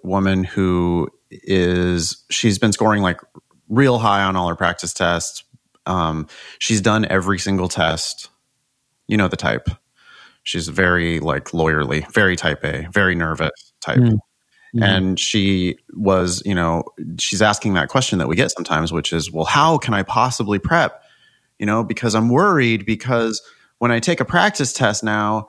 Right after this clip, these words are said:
Speaker 1: I've already seen it before and I have a pretty good memory and I don't remember the answer to every single question, but I do remember generally kind of what the question is about." And,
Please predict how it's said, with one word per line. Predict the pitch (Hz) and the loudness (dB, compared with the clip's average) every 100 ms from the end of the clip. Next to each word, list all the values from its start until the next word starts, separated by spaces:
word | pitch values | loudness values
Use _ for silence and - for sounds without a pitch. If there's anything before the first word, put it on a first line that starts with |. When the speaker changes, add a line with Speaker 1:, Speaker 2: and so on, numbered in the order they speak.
| - - | -4 0
Speaker 1:
I've | 160 | 2
already | 156 | 2
seen | - 214 202 | 0 0 0
it | |
before | 120 - 110 95 | -2 -2 0 2
and | 95 | 2
I | 98 | 0
have | 147 139 | 0 -2
a | |
pretty | - 139 | -4 -2
good | 123 117 | -2 0
memory | 160 147 113 95 | 0 0 0 0
and | 95 | 0
I | 127 | 0
don't | 170 | 0
remember | 143 135 127 | -2 -2 0
the | 117 | 0
answer | 113 113 | 0 0
to | - | 2
every | 135 180 | 2 2
single | - 107 95 | 0 0 0
question, | 101 98 - 101 | 0 0 0 0
but | 98 | 0
I | |
do | 98 160 | 0 0
remember | 151 117 123 117 107 | 2 2 0 0 0
generally | 95 110 165 170 135 117 113 104 | -2 -2 0 2 2 2 0 -2
kind | - 147 | -2 -2
of | 120 | 0
what | 113 | -2
the | |
question | - 185 175 131 | -2 -2 0 0
is | 113 | 0
about." | 98 101 101 98 | 0 2 2 0
And, | 92 | -2